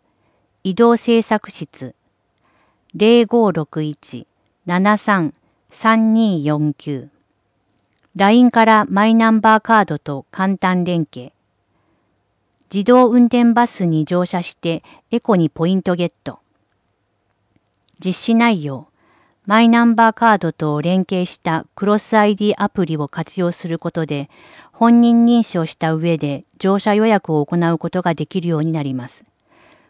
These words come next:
これにより、予約乗車した人へポイントサービスを実施します。開始時期、一月中に実施済み。登録方法やポイントサービスなど、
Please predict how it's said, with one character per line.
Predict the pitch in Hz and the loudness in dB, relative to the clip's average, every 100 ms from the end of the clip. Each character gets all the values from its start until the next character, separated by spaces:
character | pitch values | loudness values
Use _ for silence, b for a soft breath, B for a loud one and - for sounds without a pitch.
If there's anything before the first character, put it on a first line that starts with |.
| b | b
こ | - 226 | -2 4
れ | 247 | 6
に | 240 | 6
よ | 233 226 | 6 4
り、 | 220 - _ _ | 0 -6 _ _
予 | 190 | 2
約 | 220 233 240 | 4 4 2
乗 | 226 247 | 2 0
車 | 233 226 | 0 -4
し | - | -6
た | - | -8
人 | 196 - 202 | -8 -4 -2
へ | 170 147 b b b | 0 -2 b b b
ポ | - 202 | 0 4
イ | 240 | 4
ン | |
ト | 233 233 | 2 0
サ | 247 | 2
ー | 233 | 0
ビ | 175 | 0
ス | - 139 | -8 -10
を | 135 | -8
実 | 135 | -10
施 | - 139 | -10 -10
し | - | -8
ま | 135 131 | -8 -8
す。 | - _ _ _ _ _ _ _ - | -16 _ _ _ _ _ _ _ 0
開 | 233 240 | 2 4
始 | - 214 | 0 -6
時 | 196 220 | -4 -6
期、 | - 151 _ _ _ _ - | -6 -12 _ _ _ _ -12
一 | 185 - 233 | -10 -4 0
月 | 233 - 220 | 0 0 -8
中 | - 220 | -2 2
に | 208 202 | 2 0
実 | 185 | -2
施 | 170 - 190 | -8 -6 -8
済 | 175 | -6
み。 | 165 160 - _ _ _ _ _ _ _ _ _ | -4 -6 -10 _ _ _ _ _ _ _ _ _
登 | 254 262 | 2 4
録 | 247 240 254 | 4 2 0
方 | 262 247 | 4 4
法 | 196 165 | 2 -2
や | 160 143 | -2 -4
ポ | - 185 | -2 0
イ | |
ン | 208 | 0
ト | 202 202 | -2 -4
サ | 214 196 | 0 0
ー | |
ビ | 165 | -2
ス | - 156 | -8 -4
な | 156 | -4
ど、 | 151 127 | -6 -10